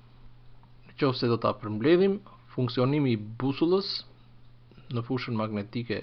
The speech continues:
të tokës lidhet me faktin që toka sillet si një magnet i madh dhe busulla përmban një gjelper të magnetizuar, që në fund të fundit është kjo gjelper e magnetizuar që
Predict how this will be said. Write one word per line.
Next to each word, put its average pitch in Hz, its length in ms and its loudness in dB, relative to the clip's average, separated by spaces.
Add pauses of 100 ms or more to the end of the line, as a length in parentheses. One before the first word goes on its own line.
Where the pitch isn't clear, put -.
(120)
të - 160 -18
tokës 170 400 2
lidhet 139 320 6
me 110 80 -2
faktin - 460 0
që - 120 -14 (220)
toka 123 300 4 (420)
sillet 110 400 -2
si 101 160 -8
një 104 120 -6
magnet 120 360 -2
i 156 60 2
madh 196 240 4 (840)
dhe 107 120 4 (100)
busulla 175 400 2
përmban 120 440 2 (220)
një 123 300 0 (540)
gjelper 123 560 4
të 135 160 -2
magnetizuar, 117 680 -2 (360)
që 151 120 -6
në 143 120 -2
fund 135 180 -2
të 123 80 -6
fundit 190 400 -4 (680)
është - 320 -8
kjo 127 160 2
gjelper 98 400 -4
e - 80 -8
magnetizuar 143 760 0
që 165 160 -2